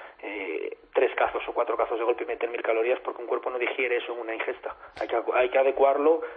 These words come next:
en función de hacer una ingesta más o añadirle un pequeño cacito a cada comida para complementar la ingesta que ya estamos haciendo.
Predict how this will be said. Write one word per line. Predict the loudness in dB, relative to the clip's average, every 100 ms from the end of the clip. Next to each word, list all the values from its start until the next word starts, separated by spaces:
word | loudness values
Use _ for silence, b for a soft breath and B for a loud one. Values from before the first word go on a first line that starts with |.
| -14
en | -8
función | -4 0 0
de |
hacer | 2 2
una | 2
ingesta | 0 0 0 2
más | 4 4 2
o |
añadirle | 2 4 2
un | 2
pequeño | 0 0 0
cacito | 0 0 0
a | 4
cada | 4 4
comida | 2 4 4 2 -2 -4
para | 0 2
complementar | 0 -2 -4 -2 0
la | 2
ingesta | 0 -4 -2
que | -2
ya |
estamos | -4 -8 -6
haciendo. | -6 -8 -12